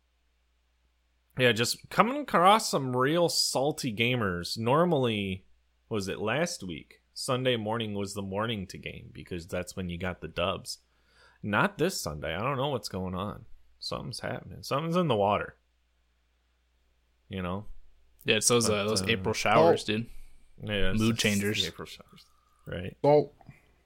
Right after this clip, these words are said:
Speaker 3: Bunch of salt.
Speaker 1: What's it? Salt?
Speaker 3: Salt. Bunch of salt.
Speaker 1: Salt.
Speaker 3: Salt's in the water.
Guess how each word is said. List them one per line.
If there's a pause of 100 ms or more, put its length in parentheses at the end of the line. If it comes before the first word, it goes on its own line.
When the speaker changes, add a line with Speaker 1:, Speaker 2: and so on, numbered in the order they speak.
(320)
Speaker 3:
Bunch
of
salt. (1700)
Speaker 1:
What's
it? (200)
Salt? (200)
Speaker 3:
Salt. (440)
Bunch
of
salt.
Speaker 1:
Salt.
Speaker 3:
Salt's
in
the
water.